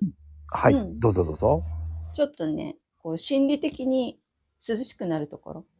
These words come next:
Speaker 2: とかは？まこさん、
Speaker 1: お。
Speaker 2: 怖いのとか好きです？
Speaker 1: 好きではないけど、好んではいかないけど、ね、デートとかそういうとこは行き-、行こうって言うから、
Speaker 2: うんうんうんうんうん。
Speaker 1: じゃあ行こうかっていうね。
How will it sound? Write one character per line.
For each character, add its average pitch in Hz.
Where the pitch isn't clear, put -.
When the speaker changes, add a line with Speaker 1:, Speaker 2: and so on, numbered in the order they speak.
Speaker 2:
と 160
か 147
は？ 151
ま 294
こ -
さ -
ん、 -
Speaker 1:
お。 -
Speaker 2:
怖 180
い 175
の 165
と -
か -
好 -
き 202
で 151
す？ -
Speaker 1:
好 -
き 233
で 240
は 208
な 190
い 180
け 170
ど、 151
好 170
ん 165
で 151
は 139
い 127
か 127
な 127
い 120
け 117
ど、 113
ね、 156
デ 147
ー -
ト 135
と 131
か 117
そ 117
う -
い -
う 110
と 117
こ 113
は 101
行 98
き-、 110
行 -
こ -
う 320
っ -
て 269
言 269
う -
か 220
ら、 208
Speaker 2:
う 196
ん 208
う -
ん 247
う 208
ん 185
う 185
ん 180
う -
ん。 -
Speaker 1:
じ 190
ゃ 101
あ 110
行 98
こ 95
う 87
か 80
っ -
て -
い 71
う 80
ね。 143